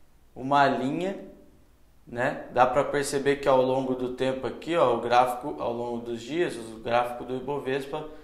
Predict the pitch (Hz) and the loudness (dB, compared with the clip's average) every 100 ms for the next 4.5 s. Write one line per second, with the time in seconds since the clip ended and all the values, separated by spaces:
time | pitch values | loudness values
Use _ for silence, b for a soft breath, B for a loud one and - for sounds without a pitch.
0 | B B - 123 123 139 - 143 135 139 | B B -4 6 6 6 2 0 0 2
1 | 147 165 151 143 117 - - B B B | 0 -2 0 0 0 -6 -12 B B B
2 | B _ _ - - - 113 123 127 - | B _ _ -20 -20 -10 -2 0 0 -6
3 | 117 120 127 - 127 117 113 - - 123 | -4 -2 -2 -4 0 4 4 4 -4 -6
4 | 127 143 120 101 - | -4 -4 -4 -8 -12